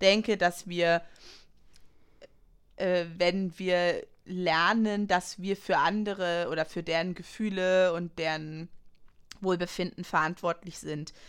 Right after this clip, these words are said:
insbesondere wenn wir das in der Kindheit erleben, ähm,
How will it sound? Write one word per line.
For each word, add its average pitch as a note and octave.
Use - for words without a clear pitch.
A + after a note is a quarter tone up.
insbesondere D#3+
wenn D#3
wir D3
das D3+
in -
der C#3+
Kindheit G3
erleben, D3
ähm, E3+